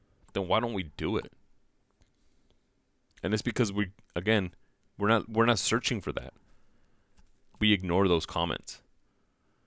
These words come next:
Because in our mind, we've trained and we've, we've, we've made ourselves believe that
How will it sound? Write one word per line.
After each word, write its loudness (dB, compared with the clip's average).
Because 2
in 0
our 4
mind, 4
we've -2
trained 0
and -2
we've, -4
we've, -8
we've -6
made 6
ourselves 2
believe 0
that 2